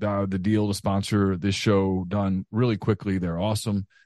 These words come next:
They were excited to do it. They're happy to be a part of M P W Digital. So look, if you have some roofing needs, give them a call or a text, and keep this in mind. If you don't have roofing needs now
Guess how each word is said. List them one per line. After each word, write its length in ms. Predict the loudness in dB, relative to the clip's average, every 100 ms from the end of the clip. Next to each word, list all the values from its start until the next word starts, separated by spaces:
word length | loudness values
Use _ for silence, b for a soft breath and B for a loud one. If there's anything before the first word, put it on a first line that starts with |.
| _
They 80 | 0
were 100 | 0
excited 460 | -4 -2 2 2
to 80 | 2
do 260 | 4 6 6
it. 140 | 2
They're 240 | -4 -8 -8
happy 340 | 0 0 2
to 40 | 4
be 120 | 4
a 40 |
part 180 | 2 0
of 120 | 2
M 100 | 0
P 100 | 2 2
W 280 | 4 4
Digital. 380 | 2 -2 -4 -6
So 160 | -2 2
look, 220 | 2 2
if 120 | 0
you 120 | 4
have 140 | 4 2
some 200 | 0 4
roofing 340 | 4 4 2
needs, 320 | 4 2 0 -6 _ _ _ _ -4
give 140 | -2
them 140 | -2 -4
a 60 |
call 320 | 0 0 2
or 100 | 0
a 60 | -2
text, 500 | -2 -2 -2 -8 -18 _
and 80 | -8
keep 180 | -2 2
this 220 | 4 4
in 100 | 4
mind. 360 | 4 4 4 2
If 120 | -2
you 80 | 0
don't 300 | 2 2 4
have 240 | 2 4
roofing 320 | 4 4 2
needs 240 | 2 2 2
now 400 | 2 2 0